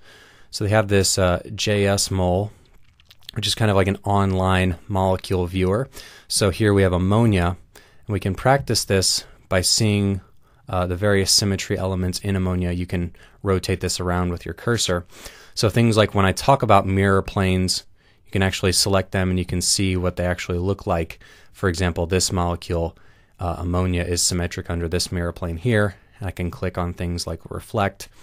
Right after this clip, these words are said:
and it'll actually perform that symmetry operation. You can see the molecule, uh, exchanging and reflecting through that mirror plane.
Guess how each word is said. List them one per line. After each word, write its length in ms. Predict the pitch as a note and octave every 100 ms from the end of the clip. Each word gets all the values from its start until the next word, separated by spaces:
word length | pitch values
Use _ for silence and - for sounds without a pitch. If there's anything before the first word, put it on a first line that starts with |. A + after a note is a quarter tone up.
| - - -
and 100 | F#2+
it'll 140 | F2+
actually 280 | F2+ F2 F#2+
perform 720 | - F#2+ - G#2 G2 F#2 E2+ - - -
that 160 | - F2+
symmetry 420 | - F#2+ F2+ F#2+
operation. 640 | E2+ - F2+ E2+ - E2+
You 60 | E2+
can 160 | F2
see 220 | E2 - F2
the 120 | E2+
molecule, 680 | E2+ E2+ E2+ - F2 E2+ - - - -
uh, 140 | F2+ E2
exchanging 720 | F2 - - F2 E2 E2+ E2
and 120 | E2
reflecting 560 | E2 - F#2+ E2 F2 E2
through 180 | - E2+
that 200 | E2+ F2+
mirror 240 | F2+ F2
plane. 380 | - F2 E2